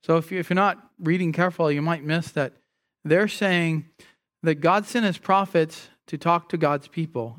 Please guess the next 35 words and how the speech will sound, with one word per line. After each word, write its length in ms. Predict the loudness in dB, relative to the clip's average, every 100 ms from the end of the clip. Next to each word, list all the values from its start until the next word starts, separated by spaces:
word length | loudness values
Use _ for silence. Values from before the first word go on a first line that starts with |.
| -12
And, 220 | -12 -12 -6
and 100 | -4
even 280 | -2 2 2
though 260 | 2 0 -4
this 180 | -8
is 100 | -8
behind 420 | -6 -4 -2 -4 -4
the, 180 | -6 -10 _
the 80 | -14
scenes, 360 | -10 -8 -6 -6
in 120 | -6
between 360 | -6 -6 -4 -2
the 100 | 0
letters 320 | 0 0 -6
here, 240 | -6 -8
even 280 | -8 -6 -2
though 100 | 0
we 100 | 2
have 120 | 0
the 60 | -4
Bible 640 | -8 -8 -6 -6 -4 -4
now, 320 | -4 -6 -10 -14 _ _ _ _ _
we 120 | -12
still 260 | -10 -6 -2
need 260 | -2 0
this 320 | -2 -2 -8 _ -8
method 440 | -4 -4 -2 0
of 160 | 0 -2
continuing 460 | -8 -6 -4 -4
communication 600 | -2 -4 -2 -4 -6 -6
with 140 | -8 -4
God 380 | -4 -2 -4 -10 _ _ _ -20 _
through 160 | -8 -6
his 100 | -8
prophets. 640 | -8 -10 -10 -20 -20 -20